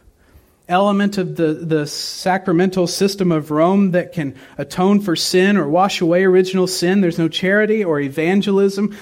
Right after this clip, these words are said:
that can make up for your rebellion. There's no abstinence from alcohol, movies, and playing cards that can save you.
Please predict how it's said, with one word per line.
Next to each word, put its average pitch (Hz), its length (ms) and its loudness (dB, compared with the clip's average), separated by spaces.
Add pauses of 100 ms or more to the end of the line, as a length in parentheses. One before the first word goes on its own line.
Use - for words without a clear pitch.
(160)
that 160 120 -4
can 160 140 0
make 175 200 0
up 185 160 -2
for - 140 -2
your 160 160 2
rebellion. 175 720 0 (220)
There's 170 180 0
no 180 140 2
abstinence 185 680 -4
from 160 300 -6
alcohol, 190 580 0
movies, 190 560 2
and 120 160 -12
playing 196 380 0
cards 196 420 0
that 170 160 0
can 127 160 -8
save 220 480 -2
you. 123 300 -8